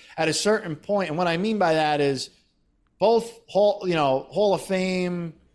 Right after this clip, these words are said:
kind of caliber, high level all-star careers, but in their early thirties, they hit a wall. And it seems with Westbrook, you know, a guy who's always built his game on athleticism, how much longer is that gonna be there?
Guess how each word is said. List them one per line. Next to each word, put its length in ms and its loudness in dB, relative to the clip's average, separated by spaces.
kind 200 0
of 80 -4
caliber, 960 0
high 240 0
level 360 0
all-star 640 0
careers, 840 -2
but 420 0
in 120 0
their 140 4
early 340 2
thirties, 520 2
they 180 0
hit 140 2
a 40 4
wall. 640 2
And 440 0
it 140 -4
seems 340 -2
with 120 0
Westbrook, 520 -2
you 60 -6
know, 120 0
a 60 0
guy 220 0
who's 120 -2
always 200 0
built 260 -2
his 140 -8
game 300 -2
on 140 0
athleticism, 800 -2
how 160 -2
much 220 -2
longer 320 2
is 80 0
that 180 0
gonna 140 -2
be 180 -2
there? 380 -6